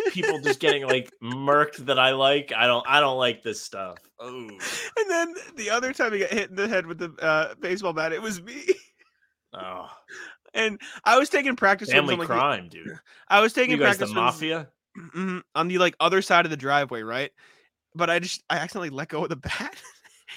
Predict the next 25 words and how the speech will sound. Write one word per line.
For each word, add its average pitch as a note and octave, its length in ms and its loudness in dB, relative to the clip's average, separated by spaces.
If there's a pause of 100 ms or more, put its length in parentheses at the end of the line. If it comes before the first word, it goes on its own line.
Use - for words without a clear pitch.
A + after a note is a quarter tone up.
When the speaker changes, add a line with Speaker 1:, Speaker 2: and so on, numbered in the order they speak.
(240)
Speaker 2:
And G#3+ 100 6
Speaker 1:
Oh, G#3+ 80 10
Speaker 2:
it G#3+ 60 6
Speaker 1:
that's G#3+ 260 4
really D#3+ 280 4
bad C#3 320 2
luck. B2+ 360 -4
If D3+ 100 0
you G3 140 -4
get E3 180 2
drilled D3 320 -4
with A#2+ 120 -6
a - 80 -2
flying D3+ 440 -2
Speaker 2:
<laughs> - 20 -10
Speaker 1:
bat. E3+ 360 2
Speaker 2:
And F4+ 100 -2
it, F4 140 2 (600)
and D4 120 -4
it, C4+ 160 0
uh, B3 300 6 (140)
it B3 180 2
flew A3+ 300 -6
across A#3 360 0
the, G3 320 -6